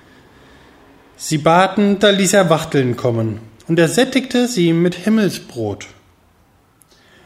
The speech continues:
Er öffnete den Felsen, da flossen Wasser heraus, dass Bäche liefen in der dürren Wüste.“ Hallo, ihr Israeliten, ihr habt das doch schon mal erlebt sogar,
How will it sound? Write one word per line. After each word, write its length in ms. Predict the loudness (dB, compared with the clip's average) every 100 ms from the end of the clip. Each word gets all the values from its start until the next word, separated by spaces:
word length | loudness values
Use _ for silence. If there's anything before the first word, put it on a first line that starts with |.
| _
Er 180 | -4 0
öffnete 500 | 0 2 2 2 0
den 180 | 0 0
Felsen, 640 | 2 2 2 0 -2 0
da 80 | -2
flossen 440 | -2 -2 -4 0
Wasser 300 | 0 2 0
heraus, 640 | 0 2 2 2 -2 -8 -18 -20 -20 -12
dass 160 | -10 -6
Bäche 480 | 0 0 2 2 2
liefen 680 | 0 0 0 -2 -2 -6 -18 -20 -10 -2
in 120 | 0
der 80 | 0
dürren 500 | -2 -4 -2 -2 -4
Wüste.“ 400 | -6 -10 -14 -18 -20 -20 -20 -20 -20 -20 -20 -20 -20 _ -20 -20 -20 -20 -20 -20 -20 -20 _ -18 -10
Hallo, 380 | -4 -4 -4 -8 -16 -10
ihr 120 | -4 -4
Israeliten, 580 | -2 -2 0 -2 -2 2
ihr 100 | 2
habt 120 | 2
das 120 | -2
doch 100 | -2
schon 180 | 0 0
mal 200 | 0 -2
erlebt 540 | -2 0 0 0 -4
sogar, 520 | -4 -2 -2 -4 -6